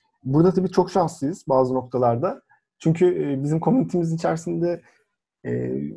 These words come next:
çeşitli etkinlikleri organize eden, e, birçok, e, arkadaş var. E, İzm-, G D C İzmir, G D C İstanbul'dan, e, diğer G D C'lerin etkinliklerini organize eden,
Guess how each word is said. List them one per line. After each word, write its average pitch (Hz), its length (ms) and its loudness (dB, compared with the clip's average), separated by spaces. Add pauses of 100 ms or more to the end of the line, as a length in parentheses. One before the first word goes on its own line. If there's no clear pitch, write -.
(880)
çeşitli - 340 0
etkinlikleri 165 560 4
organize 160 720 2
eden, 160 440 0
e, 151 200 -6
birçok, 165 440 -6 (140)
e, 139 40 -8
arkadaş 151 560 0
var. - 300 -6 (120)
E, 120 300 -4 (380)
İzm-, 147 340 -2
G 139 180 2
D 143 80 -2
C 143 100 2
İzmir, 139 300 0
G 135 140 -4
D 135 60 -10
C 139 60 -8
İstanbul'dan, 135 720 -4 (520)
e, 117 340 -4 (240)
diğer 143 180 6
G 135 200 0
D 135 60 -2
C'lerin 135 720 -4
etkinliklerini 139 540 -4
organize 139 480 2
eden, 143 260 -2